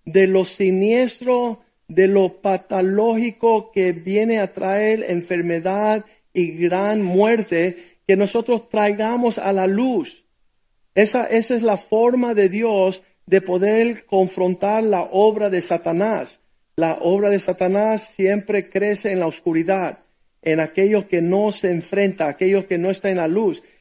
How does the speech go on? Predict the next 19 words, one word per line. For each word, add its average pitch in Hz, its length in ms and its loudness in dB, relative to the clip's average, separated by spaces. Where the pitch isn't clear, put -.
Pero 190 160 4
yo 202 180 4
encontré 220 720 2
hace 202 320 0
muchos 208 400 0
años 190 420 0
que 208 440 4
los 208 220 4
cristianos 226 600 0
no 233 160 2
se 226 200 -2
confiesan 214 640 0
porque 180 240 -2
muchos 208 360 0
venimos 190 460 0
de 185 100 -2
la 175 100 2
iglesia 190 380 0
católica 202 680 0